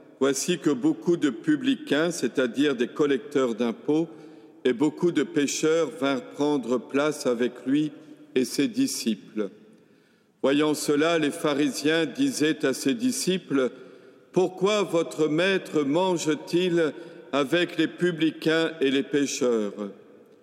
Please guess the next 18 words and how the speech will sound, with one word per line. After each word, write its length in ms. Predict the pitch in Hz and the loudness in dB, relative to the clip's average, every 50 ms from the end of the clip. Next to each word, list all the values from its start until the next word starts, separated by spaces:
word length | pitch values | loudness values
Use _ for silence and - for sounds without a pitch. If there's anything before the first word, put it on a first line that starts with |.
| _ _ _ _ _ _ | _ _ _ _ _ _
Jésus, 720 | - - - 143 151 139 113 - - 180 196 202 196 175 - | -6 -2 0 2 2 0 -2 -2 -2 0 2 2 0 -2 -4
qui 160 | - - 143 | -2 0 0
avait 380 | 139 131 107 135 147 147 147 - | 0 2 0 0 0 0 0 0
entendu, 720 | 143 139 131 - 147 139 139 131 117 - 147 175 185 180 | 0 -2 0 0 0 0 0 -2 -2 -2 -2 0 0 -2
déclara, « 800 | 160 - 147 135 - - - 135 131 127 113 127 143 156 160 156 - - - - - - - - - - - - - | 0 0 -2 -2 -2 -2 0 0 0 0 0 0 0 0 -2 -4 -6 -14 -18 -20 -20 -20 -20 -20 -20 -20 -20 -20 -18
Ce 140 | - - 143 | -2 0 2
ne 200 | 143 147 151 156 | 2 4 2 0
sont 280 | 143 - - 165 160 147 | 0 -2 -2 -2 -2 -2
pas 340 | - - 170 165 175 175 | -2 -2 0 2 2 2
les 200 | 170 156 151 147 | 2 2 0 0
gens 280 | 127 117 135 151 156 156 | -2 0 0 0 0 0
bien 320 | 131 - - - 156 165 | -2 -4 -2 0 0 0
portants 640 | 170 165 - 160 139 131 - - - 160 170 175 165 160 - - - - - - - - | 0 0 -2 -2 -2 -2 -4 -2 0 0 0 0 -2 -4 -8 -16 -18 -20 -20 -20 -20 -4
qui 100 | - - | 0 0
ont 100 | 139 139 | 2 2
besoin 720 | 120 110 151 156 151 135 - - 143 151 165 170 165 160 | 2 2 2 2 2 0 -2 -2 0 2 2 2 2 0
du 220 | 139 117 123 139 | 0 0 0 0
médecin, 800 | 135 135 139 151 151 151 143 139 120 - - - 170 175 185 190 | 2 2 2 0 0 0 0 -2 -2 -4 -4 -2 0 0 0 -2